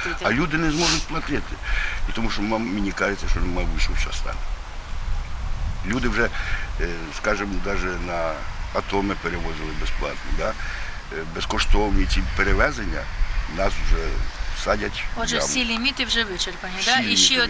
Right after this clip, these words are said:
Speaker 2: вичерпані.
Speaker 1: підйом такий, і просто перевізників не стане, і не буде кому перевозити, я так зрозуміла.
Speaker 2: На, мабуть, що так. Ну, не
Speaker 1: Ну,
Speaker 2: буде,
Speaker 1: будемо
Speaker 2: е,
Speaker 1: сподіватися
Speaker 2: мені,
Speaker 1: на
Speaker 2: скоріше
Speaker 1: краще.
Speaker 2: всього, не буде кого перевозити.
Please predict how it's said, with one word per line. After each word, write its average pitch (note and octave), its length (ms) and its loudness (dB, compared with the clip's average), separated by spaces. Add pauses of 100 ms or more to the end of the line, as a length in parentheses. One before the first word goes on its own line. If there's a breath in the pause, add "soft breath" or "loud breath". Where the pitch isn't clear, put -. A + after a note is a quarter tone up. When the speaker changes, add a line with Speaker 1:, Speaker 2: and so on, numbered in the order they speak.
(140)
Speaker 2:
вичерпані. G#3+ 60 -8 (160)
Speaker 1:
підйом C4+ 300 0
такий, B3 400 2
і A#3+ 40 -2
просто A3+ 340 -4
перевізників G3+ 680 -4
не G3+ 100 -4
стане, C#4+ 380 0
і A#3 60 -2
не G#3+ 100 -4
буде B3 280 -4
кому A3 180 -8
перевозити, F3+ 580 -6
я F#3+ 80 -4
так F#3 140 -6 (100)
зрозуміла. F3 580 -10 (2250)
Speaker 2:
На, G#2 80 -4
мабуть, C#3 320 -4
що G2 140 -2 (100)
так. - 120 -6 (160)
Ну, B2+ 120 0
не D3+ 100 6
Speaker 1:
Ну, D#3 80 0
Speaker 2:
буде, F3 160 2
Speaker 1:
будемо E3+ 200 0
Speaker 2:
е, - 20 0
Speaker 1:
сподіватися E3 520 2
Speaker 2:
мені, F3+ 120 -2
Speaker 1:
на E3 80 0
Speaker 2:
скоріше F3 240 2
Speaker 1:
краще. F3+ 60 0 (100)
Speaker 2:
всього, C#3+ 200 2
не C#3 80 2
буде B2 180 -4
кого E2+ 220 -2
перевозити. C#2 480 -8